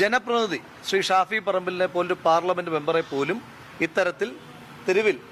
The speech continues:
ക്രൂരമായി കൈകാര്യം ചെയ്യുന്ന സാഹചര്യം ഉണ്ടാകുന്നത്. ജില്ലാ കോൺഗ്രസ് കമ്മിറ്റിയുടെ അധ്യക്ഷനെ ക്രൂരമായി മർദ്ദിക്കുക, മുൻ കെ എസ് യു സംസ്ഥാന പ്രസിഡന്റ് ശ്രീ കെ എം അഭിജിത്തിനെ ക്രൂരമായി മർദ്ദിക്കുക, പ്രവർത്തകരെ നിങ്ങൾ കണ്ടു കാണുമല്ലോ.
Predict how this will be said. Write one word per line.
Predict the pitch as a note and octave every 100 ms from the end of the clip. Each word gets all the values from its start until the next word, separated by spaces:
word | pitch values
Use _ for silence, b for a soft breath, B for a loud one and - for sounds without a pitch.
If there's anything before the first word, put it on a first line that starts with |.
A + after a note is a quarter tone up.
| - -
ക്രൂരമായി | G#3 A3+ A3+ A3 G#3
കൈകാര്യം | F#3 F3 F#3 F#3
ചെയ്യുന്ന | E3 D#3 D3+
സാഹചര്യം | C#3 D3 C#3+
ഉണ്ടാകുന്നത്. | A2 G#2 G2 A#2 - - - - - -
ജില്ലാ | G#3 B3 C4
കോൺഗ്രസ് | A#3+ A3+ -
കമ്മിറ്റിയുടെ | G#3+ G3 F#3
അധ്യക്ഷനെ | E3+ F3+ G3+ F#3+ -
ക്രൂരമായി | E3+ F3+ F3 E3+ D#3+ - -
മർദ്ദിക്കുക, | C3+ C3+ D3 C#3+ A2+ G2 - - - - - - - - - - -
മുൻ | G3 A#3+
കെ | A3 A3+
എസ് | G#3+ A3+
യു |
സംസ്ഥാന | G3+ D#3+ G3+ G#3
പ്രസിഡന്റ് | F#3+ G3 F#3 E3 F3 - -
ശ്രീ | F#3
കെ | E3+ F#3
എം | G3
അഭിജിത്തിനെ | E3+ F3 E3+ D#3+
ക്രൂരമായി | D#3 D3+ D3 C#3
മർദ്ദിക്കുക, | B2 B2+ B2+ F3
പ്രവർത്തകരെ | G#3 A3+ A#3 G3 D3
നിങ്ങൾ | F#3 G#3+
കണ്ടു | G3+ G3+
കാണുമല്ലോ. | E3 C3+ A2+